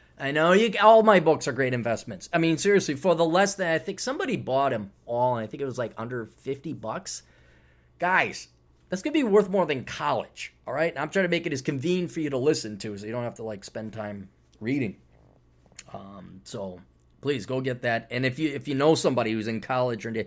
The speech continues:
now's the time, now's the time for intervention. If you have some dipshit kid or cousin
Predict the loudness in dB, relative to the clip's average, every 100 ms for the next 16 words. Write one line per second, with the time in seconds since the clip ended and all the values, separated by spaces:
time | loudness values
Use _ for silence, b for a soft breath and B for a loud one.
0 | B B B 6 8 8 6 8 10 10
1 | 6 0 0 6 6 6 2 2 2 4
2 | 4 4 6 6 4 2 -4 0 0 0
3 | -2 -4 0 0 0 -2 -2 -4 -4 -2
4 | -2 -4 -2 0 0 -4